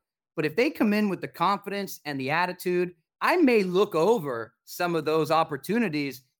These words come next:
because of their confidence and their ability to get to that level. I think a lot of times we get very caught up in,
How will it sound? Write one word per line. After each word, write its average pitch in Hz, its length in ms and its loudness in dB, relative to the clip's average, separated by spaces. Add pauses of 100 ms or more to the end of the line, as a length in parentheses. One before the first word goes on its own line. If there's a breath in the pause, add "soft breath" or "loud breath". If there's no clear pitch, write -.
because 156 600 0
of 143 160 0
their 147 160 -2
confidence 185 680 -4
and 147 140 -6
their 156 140 0
ability 151 480 -4
to 127 120 -14 (160)
get 160 180 -10 (120)
to 156 120 -6
that 135 280 -6
level. 131 440 -4
I 156 80 -4
think 180 180 -4
a - 20 -2
lot 165 160 2
of 180 80 -6
times 165 240 -4
we 156 100 -4
get 139 220 -6
very 151 240 -4
caught 147 320 -4
up 151 220 -4
in, 127 320 -8